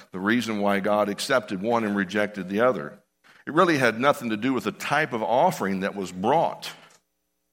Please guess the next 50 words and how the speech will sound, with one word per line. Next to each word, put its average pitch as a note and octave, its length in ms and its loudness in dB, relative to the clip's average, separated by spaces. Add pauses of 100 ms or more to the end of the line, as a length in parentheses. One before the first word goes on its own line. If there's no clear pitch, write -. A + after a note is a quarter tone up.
(880)
Because B2 300 0
you C3 100 2
also D#3+ 320 2
can A#2 180 -6
get C3+ 200 -2
that A2 180 0
from A2 160 -2
the, G#2 100 2 (200)
from A2+ 120 -6
the G#2 80 -2
fact B2 300 0
that F#2 100 -10
where G#2+ 120 -6
the A2 100 -2
text - 360 -4
there G2+ 160 -2
says G#2+ 320 -2
that G#2+ 120 -4 (640)
the A#2 120 -4
person F#3+ 440 -2
is A2 160 -6
mentioned A#2 400 -4
first, G2 480 -2 (220)
Cain C3 360 -2
and A2 100 -6
his B2 200 0
offering, A2 420 2
Abel A2+ 320 0
and G2+ 80 -6
his A#2 200 -2
offering. D#2+ 400 -4 (300)
So C#3+ 140 4
the C3 100 0
offering D#3+ 420 0
is A#2+ 100 0
secondary G#2+ 760 0
to G#2 140 -4
the A2+ 160 -4
individual, A#2+ 520 -2
to A2 140 -8
their F#2+ 140 -4
character. A2+ 600 -6 (260)
It's - 120 -14
not F3 180 2
really D#3 200 0
about C3 320 2
the A2+ 100 -2
offering, G#2+ 480 0
it's A#2 200 -4
about A#2 360 2